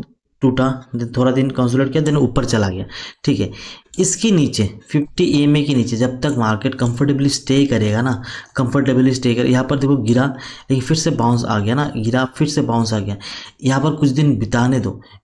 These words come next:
यहाँ पर कुछ दिन बिताने दो, फिफ्टी ईएमए के नीचे कुछ दिन जब बिताना स्टार्ट कर देगा बैंक निफ्टी में भी और निफ्टी में भी,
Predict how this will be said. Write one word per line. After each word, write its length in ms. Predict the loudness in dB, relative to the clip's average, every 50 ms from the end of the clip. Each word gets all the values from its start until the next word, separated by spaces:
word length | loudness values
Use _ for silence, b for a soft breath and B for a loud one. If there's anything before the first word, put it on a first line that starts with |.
| -4
यहाँ 140 | -2 -2 0
पर 120 | -2 0
कुछ 160 | 0 2 2 2
दिन 140 | 2 2
बिताने 320 | 2 2 2 2 2 2 2
दो, 60 | 0
फिफ्टी 260 | -2 -4 -2 0 2
ईएमए 240 | 2 4 2 2 2
के 80 | 2 2
नीचे 240 | 0 0 0 -2
कुछ 160 | 0 0 0 0
दिन 100 | 0 0
जब 140 | 0 0
बिताना 320 | 0 0 0 0 0 0 0
स्टार्ट 300 | 0 -2 -2 -2 -2 -4
कर 80 | -4
देगा 240 | -2 -2 -2 -2 -2
बैंक 260 | -2 -2 -2 0 0
निफ्टी 260 | 0 -2 -2 -2 0 0
में 140 | 2 2 2
भी 180 | 2 0 0 B B B B B B B
और 100 | 0 2
निफ्टी 280 | 2 2 2 0 0 0
में 160 | 2 2 0
भी, 120 | 0 -4